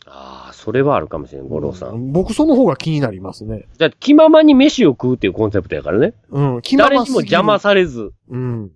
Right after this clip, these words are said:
Speaker 1: うん。だからそれで五郎さんに <laughs> いいのかなって感じです。
Speaker 2: <laughs>
Speaker 1: きっと。それで満足なんだろうな。
Speaker 2: 僕だから孤独のグルメ嫌いです。
Speaker 1: えー、なんで？めっちゃ面白いのに。
Speaker 2: いや、だから漫画、漫画。
Speaker 1: あ、漫画ね。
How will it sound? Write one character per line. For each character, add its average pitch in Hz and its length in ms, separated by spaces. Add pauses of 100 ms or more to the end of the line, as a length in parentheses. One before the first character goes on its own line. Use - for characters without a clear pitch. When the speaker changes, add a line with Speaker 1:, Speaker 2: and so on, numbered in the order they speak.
(120)
Speaker 1:
う 123 100
ん。 98 200 (200)
だ 156 60
か - 40
ら - 40
そ 180 140
れ 180 80
で 175 80
五 165 160
郎 165 140
さ 113 120
ん 170 60 (160)
に 147 120 (240)
<laughs> 180 260
い 135 120
い 127 40
の 110 100
か 90 120
な 104 160
っ - 40
て 76 100
感 80 200
じ 82 120
で 78 60
す。 220 120 (540)
Speaker 2:
<laughs> - 540
Speaker 1:
き 120 100
っ 101 40 (120)
と。 95 160 (160)
そ 165 60
れ 165 60
で 156 100
満 165 240
足 101 200
な 92 140
ん 92 100
だ 87 120
ろ 82 100
う - 40
な。 131 40
Speaker 2:
僕 147 160
だ 170 80
か 151 60
ら 135 40
孤 180 140
独 165 240
の 160 100
グ 160 140
ル 151 80
メ 113 180
嫌 151 200
い - 60
で - 100
す。 - 280
Speaker 1:
え 285 360
ー、 - 20
な 240 140
ん 240 80
で？ 233 260
め 190 100
っ 170 80
ち - 100
ゃ 196 40
面 202 100
白 196 200
い - 20
の 120 140
に。 95 260
Speaker 2:
い - 60
や、 170 100
だ 135 120
か - 20
ら - 0
漫 139 200
画、 156 120
漫 117 180
画。 110 180 (180)
Speaker 1:
あ、 104 40
漫 104 240
画 98 100
ね。 139 200